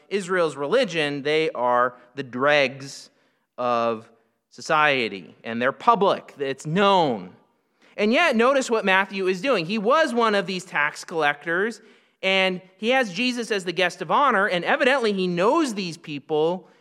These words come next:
and he's inviting them into his meal. "Come on, guys. Uh, you gotta, you guys have heard about Jesus, right?" And remember, we said Jesus' ministry is pretty public. So they, these folks that are coming, these t-, other tax collectors and sinners,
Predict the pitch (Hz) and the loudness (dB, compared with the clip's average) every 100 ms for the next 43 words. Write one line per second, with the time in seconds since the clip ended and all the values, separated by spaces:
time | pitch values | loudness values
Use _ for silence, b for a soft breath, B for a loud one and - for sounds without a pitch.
0 | b 165 170 165 165 143 147 190 202 196 | b -6 -4 -4 -4 2 4 4 2 2
1 | 170 165 151 147 143 160 151 143 202 220 | 0 -2 -4 -4 -6 -6 -6 -4 -2 -2
2 | 120 - b b b _ - 240 285 254 | -2 -6 b b b _ -4 2 4 4
3 | 185 175 208 196 196 180 160 B 170 165 | 4 4 4 2 2 2 -2 B -10 -2
4 | 247 262 185 208 175 190 190 208 269 262 | 2 2 0 -8 -12 -12 -8 -4 0 0
5 | 233 208 294 240 202 151 254 247 190 165 | 0 -4 0 2 0 0 -4 0 -2 -2
6 | 147 151 170 254 190 175 156 165 247 185 | -2 0 0 -2 -2 -4 -2 0 0 0
7 | 180 240 170 185 254 175 247 - 151 - | -2 -2 -2 -4 -6 -2 -2 -4 -10 -6
8 | 170 - 214 247 139 110 147 - _ b | -8 -6 -2 -2 -2 -4 -6 -8 _ b
9 | b 262 320 B B 214 277 277 247 - | b -2 -2 B B -6 -4 0 0 2
10 | 220 196 202 - 285 233 151 165 180 170 | 0 0 -2 0 2 4 2 0 -2 -6
11 | - - 196 226 196 - 202 202 - 208 | -8 -2 2 2 2 2 0 0 -2 0
12 | 190 190 185 170 151 262 247 160 170 233 | 0 0 -4 -2 -6 -2 0 2 2 -2